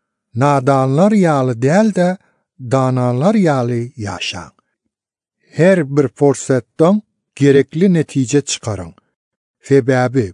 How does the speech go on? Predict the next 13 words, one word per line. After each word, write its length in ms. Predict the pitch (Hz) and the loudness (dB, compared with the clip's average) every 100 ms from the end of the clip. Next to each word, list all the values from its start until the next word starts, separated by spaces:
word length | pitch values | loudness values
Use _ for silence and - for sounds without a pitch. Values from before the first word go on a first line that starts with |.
| _ 147 | _ -2
bu 240 | 190 220 _ _ | 0 0 _ _
teleki 400 | - 127 117 139 | -2 -2 -2 -4
zamandyr. 680 | 113 107 107 147 131 92 85 _ _ _ _ _ _ _ _ | -4 -4 -2 -2 -2 -6 -14 _ _ _ _ _ _ _ _
Şonuň 520 | - 160 180 220 196 | -4 0 2 4 2
üçin 400 | - - 123 101 | -2 -6 -4 -6
de 120 | 95 - _ 131 | -10 -16 _ -4
nadan 760 | 131 147 143 127 185 190 139 | 0 0 0 2 2 2 2
bolman, 600 | 170 170 131 107 110 156 - _ _ _ - | 2 2 0 -2 -4 -6 -10 _ _ _ -2
gaýtam 480 | 139 123 - 139 98 | 0 0 -2 -4 -4
Mesihiň 720 | 113 139 - 147 143 135 226 196 | -4 -4 -2 0 0 2 2 0
eradasynyň 840 | 147 143 135 127 127 120 135 165 180 139 | -2 0 0 -2 -4 -6 -2 -2 0 0
näme 460 | 160 214 226 160 | 0 2 0 0
diňine 500 | 143 135 131 147 156 | 0 0 0 -2 -2